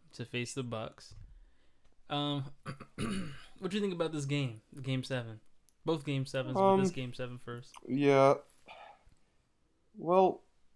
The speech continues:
Speaker 2: it, do the Sixers not have depth?
Speaker 1: <laughs> Why you say that?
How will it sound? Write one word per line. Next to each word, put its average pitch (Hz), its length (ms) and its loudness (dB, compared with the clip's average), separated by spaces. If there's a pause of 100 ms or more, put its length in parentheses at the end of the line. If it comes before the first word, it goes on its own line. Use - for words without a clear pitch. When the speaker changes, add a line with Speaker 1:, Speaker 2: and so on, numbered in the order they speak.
(800)
Speaker 2:
it, 156 280 0 (720)
do 165 120 4
the 170 120 6
Sixers 269 520 2
not 139 300 8
have 139 300 4
depth? - 580 6 (880)
Speaker 1:
<laughs> - 60 -2 (2500)
Why 147 160 0
you 143 100 0
say 143 160 -2
that? 143 320 -4